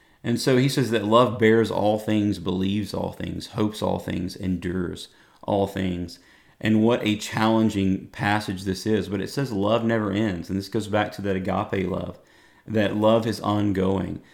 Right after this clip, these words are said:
that truthfully you can't, quote unquote, fall out of love with somebody, because ultimately love is a commitment. And so when we have those feelings of not loving our spouse anymore, or we feel like those feelings have gone away where we don't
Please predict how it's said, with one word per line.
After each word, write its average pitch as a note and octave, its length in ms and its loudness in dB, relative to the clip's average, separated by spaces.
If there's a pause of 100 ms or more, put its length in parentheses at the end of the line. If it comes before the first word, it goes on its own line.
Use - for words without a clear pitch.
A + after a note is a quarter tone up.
(240)
that G#2 440 0
truthfully G2+ 880 0 (320)
you G#2+ 180 -2
can't, B2+ 440 0 (120)
quote A2+ 240 2
unquote, G#2+ 500 0
fall - 480 0
out G#2+ 360 2
of G2 160 -2
love F#2 280 0
with F2+ 140 -6
somebody, F#2 720 -4 (280)
because A#2+ 400 0
ultimately A2 720 0
love A2 380 4
is A2 140 0
a G#2+ 40 -4
commitment. - 600 -2 (680)
And C3 140 2
so C#3 160 4
when C3 180 4
we B2+ 140 4
have F3 380 0
those B2+ 280 0
feelings G#2+ 760 -2 (100)
of G2 260 -6 (300)
not A2 500 4
loving G#2 540 4
our G2 140 0
spouse F#2 440 -4
anymore, G2 380 -2
or G2 120 0
we G2 180 0
feel A#2 160 0
like G#2+ 160 0
those G2+ 180 0
feelings G2+ 380 0
have F#2 160 -6
gone F#2+ 160 -2
away F#2+ 340 0
where F2+ 140 -2
we F#2 120 -2
don't F#2+ 320 -4